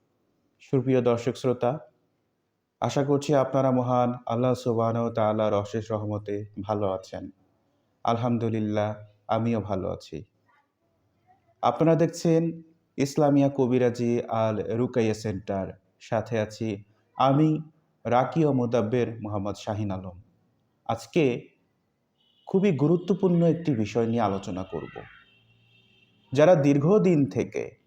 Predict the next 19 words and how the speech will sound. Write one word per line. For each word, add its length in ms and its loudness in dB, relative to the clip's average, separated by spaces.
অ্যালার্জি, 800 4
শ্বাসকষ্ট 840 -2
এবং 440 2
কাশিজনিত 760 2
সমস্যায় 520 -2
ভুগছেন, 460 -6
তাদের 400 4
জন্য 500 0
পবিত্র 440 2
কোরআন 600 2
থেকে 440 -4
একটি 220 -4
আমল 300 0
নিয়ে 180 -2
আলোচনা 400 -8
করব। 380 -16
তার 160 4
আগে 140 2
বলি 500 2